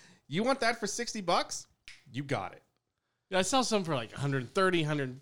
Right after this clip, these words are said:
Speaker 1: They're all up there. The, the, it looks to be in the sales are, like, sixty to eighty dollars.
Speaker 2: Yeah, I walked into the Target today that w-, that had, like, sixty of 'em on a
Speaker 1: Mm-hmm.
Speaker 2: peg.
Speaker 1: All gone.
Speaker 2: Gone. I was like, "Finally."
Speaker 1: They're clearance at the, at the Target in Thousand Oaks.
Speaker 2: Yeah.
Speaker 1: So whoever picked up that last batch probably is gonna make a,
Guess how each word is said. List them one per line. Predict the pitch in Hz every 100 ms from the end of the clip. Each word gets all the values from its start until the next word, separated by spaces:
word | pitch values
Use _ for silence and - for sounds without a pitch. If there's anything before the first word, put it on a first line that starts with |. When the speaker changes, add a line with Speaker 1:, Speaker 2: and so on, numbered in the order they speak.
| _ _
Speaker 1:
They're | 135 151
all | 170
up | 151 143
there. | 147 139
The, | 127
the, | 123 131 -
it | 147 107
looks | 139 165 -
to |
be | 143
in | 135
the | 120
sales | - 143 139 123
are, | 113
like, | 98 104
sixty | - 113 - 104
to | 101
eighty | 98 92 85
dollars. | 151
Speaker 2:
Yeah, | 131
I | 170
walked | 175 180 180
into | 190 170
the | 156
Target | 156 151 151
today | 143 143
that | 143
w-, | 135 131 139
that | 135
had, | 123 135
like, | 127 120 -
sixty | - - - 175 147 - 156 143 156
of | 147 147
'em | 147
on | 139
a | -
Speaker 1:
Mm-hmm. | 202
Speaker 2:
peg. | 151 151
Speaker 1:
All | 147 165
gone. | 135 113
Speaker 2:
Gone. | 139 131 127 131 - _ - _
I | 170
was | 160
like, | 170
"Finally." | - 185 240 185
Speaker 1:
They're | -
clearance | 175 226 269 151 151
at | 143
the, | - 139 120
at | - - -
the | 131
Target | 156 151 135 127
in |
Thousand | 127 127 120 143
Oaks. | 170 110
Speaker 2:
Yeah. | 185
Speaker 1:
So | 135
whoever | 135 165 208
picked | 220 196
up | 214 208
that | 175
last | 156 180 190 170
batch | 208 175 - -
probably | 151 185 170 165
is | 147
gonna | 160 147
make | 151
a, | 139